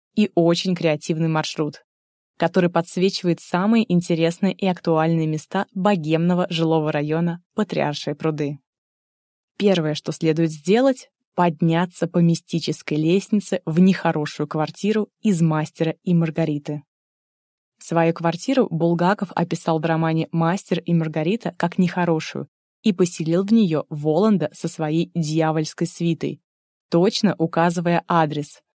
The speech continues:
Дом триста два БИС с нехорошей квартирой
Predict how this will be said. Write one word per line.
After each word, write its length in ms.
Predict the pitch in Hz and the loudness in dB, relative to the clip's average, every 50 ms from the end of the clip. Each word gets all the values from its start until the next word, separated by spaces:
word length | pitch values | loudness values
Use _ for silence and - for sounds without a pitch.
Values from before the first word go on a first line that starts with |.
| _ _ _ _ _ _ | _ _ _ _ _ _
Дом 580 | 160 160 151 190 190 175 165 160 165 170 - _ _ _ _ _ - | -4 0 4 4 6 6 6 4 2 -2 -4 _ _ _ _ _ -4
триста 420 | 175 196 226 262 - - - 170 | 0 0 0 0 0 -2 -2 -2
два 240 | 160 151 170 196 214 | -2 0 0 2 2
БИС 460 | 190 160 165 156 156 170 - - _ _ _ | 2 2 0 -2 -2 -4 -6 -12 _ _ _
с 320 | _ - - - 220 240 262 - | _ -18 -6 -2 -2 -2 -2 0
нехорошей 800 | - 180 170 175 202 208 - - 185 170 170 160 147 - - - | 2 4 6 6 6 4 2 2 0 2 2 0 -2 -2 -6 -8
квартирой 800 | 143 - - 151 147 147 - - - 202 214 240 262 277 277 262 | -8 -4 -2 -2 -2 -2 -2 -4 -2 0 0 2 2 0 -2 -4